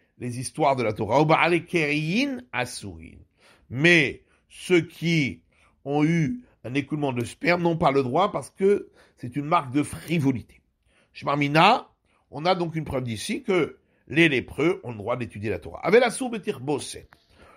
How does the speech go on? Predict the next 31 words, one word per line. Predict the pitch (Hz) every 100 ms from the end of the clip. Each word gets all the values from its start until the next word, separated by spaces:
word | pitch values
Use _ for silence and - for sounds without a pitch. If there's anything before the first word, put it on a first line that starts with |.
| _
l'endeuillé | 131 147 151 180 240
n'a | 190
pas | 185
le | 160
droit | 147 202
de | 240
se | 156
laver | 160 143
les | 170
vêtements, | 139 120 190
dit-il, | 190 - 208
puisqu'il | 190 -
est | 143 135
écrit | 123 147 135
dans | 127 117 82 _ _ _ _ _ _ _
Samuel, | _ - 92 131 190 247
Vaishlach | 180 160 156 - -
Yoav | 156 151 - 160 131 123
Tekoa. | 151 - 135 92 113 147 - _ _ _ - -
Yoav | - 165 - 170
a | 156
envoyé | 165 156 151 156 147
un | 143
o-, | 151 143 -
des | 147 143 131
messagers | 127 139 147 135 123 135 -
à | 113
Tekoa | 143 - 117 95
avec | 139 147
Amisha | - 156 160
Misha | 151 139